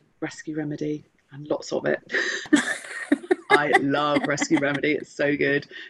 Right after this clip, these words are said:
Speaker 1: So Rescue Remedy, pe-, lots of pep talks,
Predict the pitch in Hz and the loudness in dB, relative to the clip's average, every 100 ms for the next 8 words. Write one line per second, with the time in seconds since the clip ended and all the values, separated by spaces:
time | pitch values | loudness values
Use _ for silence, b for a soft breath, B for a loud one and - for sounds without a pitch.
0 | B 147 147 190 - 208 185 247 185 165 | B -2 0 0 0 2 4 4 4 4
1 | 160 165 B B 196 190 190 185 - 196 | 4 2 B B -4 -2 -2 -4 -6 -6
2 | - 156 151 - - | -2 0 0 -2 -12